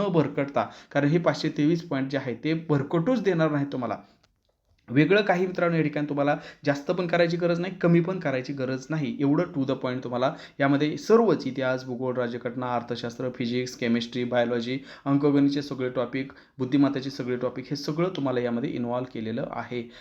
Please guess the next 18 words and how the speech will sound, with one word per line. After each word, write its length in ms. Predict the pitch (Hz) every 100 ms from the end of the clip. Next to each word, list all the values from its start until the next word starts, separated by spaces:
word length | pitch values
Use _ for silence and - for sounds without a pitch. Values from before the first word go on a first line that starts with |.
| -
तर 60 | 131
याचा 180 | 127 139
नक्की, 280 | 127 127
नक्की 260 | 131 120 -
तुम्ही 260 | 117 120 123
लाभ 180 | 117
घ्यायचा 260 | 120 117 120
आहे. 180 | 120 147
आणि 180 | - 117
तुम्हाला 240 | 127 127
काही 220 | - 139 170
जरी 180 | 220
शंका 280 | 214 156 139
असतील 280 | 123 - 113 101 - _
की 60 | 139
मी 140 | 143
कोणत्या 280 | 143 135 156
भरतीसाठी 480 | 139 139 127 123